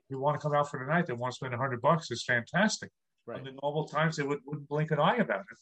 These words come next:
Speaker 1: You know,
Speaker 2: No.
Speaker 1: think it's, we'll definitely go do it. Uh, but now it's like, "Well, you know, I really haven't worked in three months or
Speaker 2: Yeah,
Speaker 1: six
Speaker 2: gotta
Speaker 1: months,"
Speaker 2: think
Speaker 1: you know?
Speaker 2: it through, right.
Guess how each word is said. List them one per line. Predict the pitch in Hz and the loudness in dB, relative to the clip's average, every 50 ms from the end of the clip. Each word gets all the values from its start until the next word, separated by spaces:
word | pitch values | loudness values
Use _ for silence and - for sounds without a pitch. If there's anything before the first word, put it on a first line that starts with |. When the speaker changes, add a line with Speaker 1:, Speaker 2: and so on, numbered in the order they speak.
| - 139 | -14 -8
Speaker 1:
You | 123 | -6
know, | 120 123 120 107 | -6 -6 -6 -6
Speaker 2:
No. | 107 | -8
Speaker 1:
think | 107 113 117 | -10 -8 -8
it's, | 123 117 - _ _ _ _ _ | -10 -10 -12 _ _ _ _ _
we'll | - 123 113 | -18 -16 -12
definitely | 131 127 123 - - 127 120 | -10 -10 -10 -10 -10 -10 -8
go | 117 135 131 120 | -6 -4 -4 0
do | 120 165 214 | 2 2 2
it. | 214 - - _ _ _ - - - _ _ _ _ _ - | 2 2 -2 _ _ _ -20 -20 -20 _ _ _ _ _ -4
Uh, | 117 113 - - _ _ _ | -4 -4 -4 -6 _ _ _
but | - 127 120 | -12 -8 -4
now | 135 151 180 190 | 0 2 4 4
it's | 185 - - | 4 2 0
like, | 117 113 123 | -2 -2 0
"Well, | 156 165 170 160 | 2 2 2 2
you | 135 127 | 2 0
know, | 127 143 143 131 117 | 0 0 0 0 0
I | - - 131 | 0 0 0
really | 139 147 139 123 110 | 0 0 0 0 0
haven't | 107 117 107 104 98 92 | 0 -2 -2 -4 -6 -4
worked | 110 131 139 - - | -2 -2 -2 -2 -4
in | 127 117 | -8 -8
three | 110 120 123 120 | -2 0 0 2
months | 117 120 117 113 117 113 - - - | 4 4 4 2 2 0 -4 -6 -8
or | 104 - - | -8 -8 -6
Speaker 2:
Yeah, | 139 120 - | -6 -6 -6
Speaker 1:
six | - - - - | -8 -10 -4 0
Speaker 2:
gotta | 135 131 | 0 0
Speaker 1:
months," | 135 131 - | 0 0 -2
Speaker 2:
think | - 151 127 113 | -2 -2 0 0
Speaker 1:
you | - | 0
know? | - | 0
Speaker 2:
it | - | 0
through, | 170 226 196 107 90 - - - | 0 -2 -4 -4 -8 -12 -12 -8
right. | 135 175 214 - 95 - | -6 -6 -6 -6 -8 -12